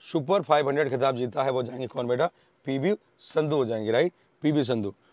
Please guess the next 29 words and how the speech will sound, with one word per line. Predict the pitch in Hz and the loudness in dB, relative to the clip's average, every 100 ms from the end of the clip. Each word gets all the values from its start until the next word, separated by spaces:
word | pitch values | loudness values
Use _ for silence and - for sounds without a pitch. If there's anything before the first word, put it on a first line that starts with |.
| _ | _
तो | 151 | -6
पीवी | - 156 196 | 0 2 2
संधू | - 147 160 | 2 2 0
ने | 151 | 2
जीता | 135 131 | 2 4
है | 143 | 4
बेटा | 135 135 | 4 2
कौन | 139 131 | 2 0
सा | 123 | 0
हमारा | 120 135 | 4 6
एक | 147 - 202 - - - | 4 4 0 0 -20 -12
सिंगापुर | - 147 160 143 | -4 2 2 2
ओपन | 202 139 147 | -2 0 2
दो | 127 123 | 2 2
हज़ार | 139 180 _ _ - | 2 0 _ _ 2
बाईस | 127 139 - - | 4 4 0 -8
में | 131 131 | -6 -4
जीता | 123 117 127 | -4 -4 -2
है, | |
राइट? | 123 170 185 _ _ _ | 2 0 -2 _ _ _
इसके | 131 - 170 | -6 -2 4
साथ | 147 110 _ _ _ - | 4 4 _ _ _ -2
यूएस | 151 170 214 - - | 2 6 6 4 -2
ओपन | 156 139 165 | 0 2 4
दो | 147 | 6
हज़ार | 147 151 | 6 6
बाईस | 139 147 | 6 2
जीतने | 123 117 139 | 0 -4 0
वाला | 131 135 | 2 2